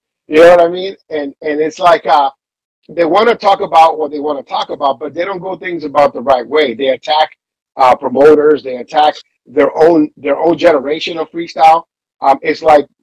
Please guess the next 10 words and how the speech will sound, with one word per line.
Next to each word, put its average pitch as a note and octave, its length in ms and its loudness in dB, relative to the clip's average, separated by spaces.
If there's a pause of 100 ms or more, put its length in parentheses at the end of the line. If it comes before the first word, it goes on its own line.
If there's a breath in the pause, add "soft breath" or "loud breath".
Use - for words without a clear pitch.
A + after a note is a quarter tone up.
(300)
old F3 200 0
school F3 260 -4
attacking C#3+ 380 -4
old F#3+ 220 -2
school, F#3+ 460 -6 (320)
new F3 220 -4
school D#3 260 -4
attacking B2+ 380 -4
new A3 200 -2
school, F#3+ 560 0